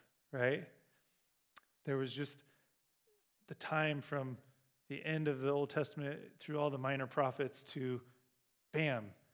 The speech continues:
Matthew shows up. And, and it's not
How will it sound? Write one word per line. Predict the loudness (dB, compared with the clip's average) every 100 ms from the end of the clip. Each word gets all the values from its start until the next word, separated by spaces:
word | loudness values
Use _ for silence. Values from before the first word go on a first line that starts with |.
| _ _ _
Matthew | -4 -2 -2 -6
shows | -8 -6 -6 -4
up. | -4 -6 -16 _ _ _ _ _ _
And, | -8 -8 -8 -12 -18 _ _ _
and | -8 -6 -8
it's | -8 -6
not | -2 -2 -4